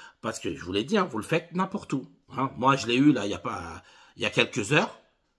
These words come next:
Euh, une élève, elle m'a mis ça en plein milieu du rond-point. Voilà, elle était perdue. Bah, elle a écrasé le frein. Elle a écrasé le frein. Je lui ai dit, « Lâche le frein !» J'ai crié, je lui ai dit, «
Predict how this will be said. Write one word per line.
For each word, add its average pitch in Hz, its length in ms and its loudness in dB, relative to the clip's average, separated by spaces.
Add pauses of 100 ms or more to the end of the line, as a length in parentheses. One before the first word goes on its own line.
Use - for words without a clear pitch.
(100)
Euh, 98 540 -4
une 110 180 0
élève, 165 220 4
elle 127 60 2
m'a 123 100 0
mis 113 100 -6
ça 151 140 2
en - 20 -2
plein 160 140 2
milieu 156 160 4
du 175 100 -2
rond-point. 165 420 -4 (680)
Voilà, - 180 -10
elle 101 100 0
était 104 180 0
perdue. 110 460 -2 (560)
Bah, - 100 12 (360)
elle 92 80 -4
a 110 60 0
écrasé 151 500 -2
le 147 60 -6
frein. - 280 -8 (960)
Elle - 80 -14
a 131 140 -2
écrasé 190 720 0
le 170 80 -8
frein. - 160 -10
Je 156 140 -10
lui 285 80 -10
ai - 20 -18
dit, « - 220 -18 (520)
Lâche - 360 6
le - 80 4
frein !» 381 600 0 (120)
J'ai 135 200 -6
crié, 320 460 4
je - 80 -4
lui 277 80 -6
ai 311 40 -14
dit, « 392 120 -2